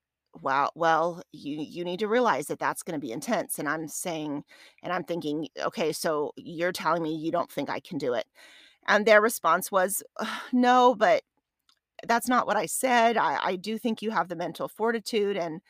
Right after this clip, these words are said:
and the ability, so basically don't take what I said the wrong way." But I think I did take it the wrong way, <laughs> let's just be honest.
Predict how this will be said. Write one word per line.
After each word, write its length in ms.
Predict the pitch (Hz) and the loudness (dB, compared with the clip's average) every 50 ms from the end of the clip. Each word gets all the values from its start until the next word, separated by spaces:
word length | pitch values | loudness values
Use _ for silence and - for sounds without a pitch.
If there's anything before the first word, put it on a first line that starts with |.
| - - - - _ _ - | -20 -20 -20 -20 _ _ -10
and 160 | 175 196 196 | -6 -6 -4
the 100 | 196 190 | -2 -2
ability, 600 | 185 165 196 220 240 233 226 185 170 170 170 170 | -2 -2 0 0 0 0 0 -2 -2 -4 -4 -6
so 540 | - - - 202 196 180 165 165 160 160 - _ _ _ _ _ _ _ _ _ _ _ _ | -6 -4 -2 0 2 2 2 2 0 -2 -6 _ _ _ _ _ _ _ _ _ _ _ _
basically 420 | - 190 208 - - - 196 190 180 | -4 -2 -2 -2 -2 -4 -4 -4 -2
don't 240 | - 175 175 151 - | 0 0 0 0 0
take 300 | - 208 175 170 - - | -2 -2 -4 -2 -2 -2
what 100 | 190 180 | -2 -2
I 100 | 170 - | -2 -4
said 260 | - - 160 151 160 | -4 -4 -4 -4 -4
the 80 | 151 | -4
wrong 260 | 143 113 73 - 175 185 | -4 -4 -4 -4 -2 0
way." 320 | 214 269 233 - - - _ _ _ _ _ _ _ _ _ _ _ _ _ _ _ _ _ _ _ - - - | 2 2 2 2 -2 -6 _ _ _ _ _ _ _ _ _ _ _ _ _ _ _ _ _ _ _ -16 -14 -8
But 160 | 180 208 190 190 | -4 -2 -2 -2
I 100 | 220 220 | -2 -4
think 240 | - 214 214 - | -4 -6 -6 -2
I 100 | 220 220 | -2 -4
did 220 | 202 196 185 185 - | -2 -2 -2 -4 -2
take 220 | 233 190 143 - | -4 -8 -6 -8
it 80 | 147 - | -10 -8
the 80 | 151 | -6
wrong 220 | 143 135 123 143 156 | -4 -4 -4 -2 -2
way, 300 | 135 139 175 320 285 - - | -2 2 2 2 0 0 -6
<laughs> 100 | - - | -8 -4
let's 280 | 302 311 294 269 240 - | 0 0 0 0 -2 -4
just 220 | 208 208 202 - | -6 -8 -8 -8
be 100 | - 151 | -6 -2
honest. 420 | 165 170 156 135 165 170 - - | 0 0 0 0 -2 -6 -8 -14